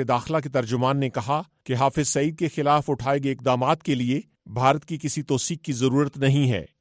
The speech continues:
ترجمان نے کہا کہ جماعت الدعوہ کے سربراہ کے خلاف اقدامات سلامتی کونسل کی دسمبر دو ہزار آٹھ میں منظور کی گئی قرارداد اور عالمی تنظیم کی طرف سے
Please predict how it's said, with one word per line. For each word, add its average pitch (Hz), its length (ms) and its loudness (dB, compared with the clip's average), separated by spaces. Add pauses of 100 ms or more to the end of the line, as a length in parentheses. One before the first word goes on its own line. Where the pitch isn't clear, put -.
(160)
ترجمان 131 440 0
نے 165 120 0
کہا 151 200 -2
کہ 165 100 -2
جماعت 127 340 0
الدعوہ 135 400 0
کے 151 120 -6
سربراہ 139 400 0
کے 147 220 -6
خلاف 143 440 -2
اقدامات 131 500 0 (280)
سلامتی 143 420 -2
کونسل 143 400 0
کی 170 140 -8
دسمبر 143 520 0 (120)
دو 147 180 0
ہزار 131 240 2
آٹھ 139 280 2
میں 170 100 -4
منظور 135 380 -2
کی 147 220 -10
گئی 139 100 -2
قرارداد 127 540 2 (300)
اور 139 140 0
عالمی 143 300 2
تنظیم 147 340 -2
کی 170 120 -10
طرف 147 220 -4
سے 175 100 -8